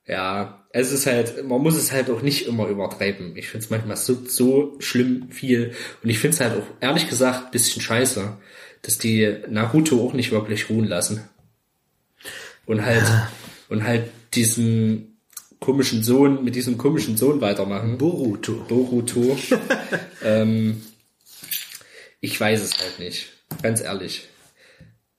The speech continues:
Speaker 1: Ich fand diese, diese Story von, äh, Freundschaft ist einfach ein tolles Motiv gewesen. Ich fand das so toll,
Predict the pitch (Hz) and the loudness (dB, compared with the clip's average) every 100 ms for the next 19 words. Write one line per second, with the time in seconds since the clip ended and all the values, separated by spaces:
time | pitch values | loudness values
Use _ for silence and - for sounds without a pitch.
0 | _ _ _ _ _ - - 131 127 127 | _ _ _ _ _ -12 -4 -2 0 0
1 | 123 123 117 123 120 120 - 151 170 175 | 4 4 2 0 0 0 0 2 2 2
2 | 165 165 165 - _ - 135 123 123 120 | 2 0 -4 -18 _ -2 2 2 2 -2
3 | 117 - 113 110 110 - - _ _ _ | -4 -4 -4 -2 -4 -12 -20 _ _ _
4 | _ _ _ _ _ _ _ - 127 165 | _ _ _ _ _ _ _ -2 2 2
5 | 175 117 101 - - - _ _ _ _ | 2 0 -2 -6 -12 -14 _ _ _ _
6 | _ _ _ - - 117 117 110 - 151 | _ _ _ -20 -6 -4 -2 -4 2 2
7 | 160 127 120 139 135 - 101 98 98 101 | 4 2 0 0 -4 -4 0 0 0 -2
8 | 113 113 110 131 135 117 117 135 | -2 0 2 0 2 4 4 2